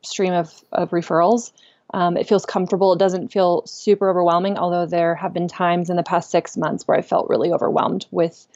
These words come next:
the amount of referrals coming in and having to refer a lot out to other therapists in the area. So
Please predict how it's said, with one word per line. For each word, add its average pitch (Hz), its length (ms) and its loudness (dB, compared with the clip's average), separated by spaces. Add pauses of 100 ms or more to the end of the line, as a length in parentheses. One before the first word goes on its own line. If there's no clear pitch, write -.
(280)
the 208 80 4
amount 185 200 4
of 170 60 2
referrals 165 420 0
coming 165 300 -6
in 160 240 0
and 175 220 -2
having 170 320 0 (120)
to 170 180 4
refer 165 360 2
a - 120 0
lot 160 440 -2
out - 260 -2
to 170 400 -4 (560)
other 165 160 0
therapists 156 480 -4
in 160 80 -4
the - 120 -8
area. - 360 0 (500)
So 165 560 2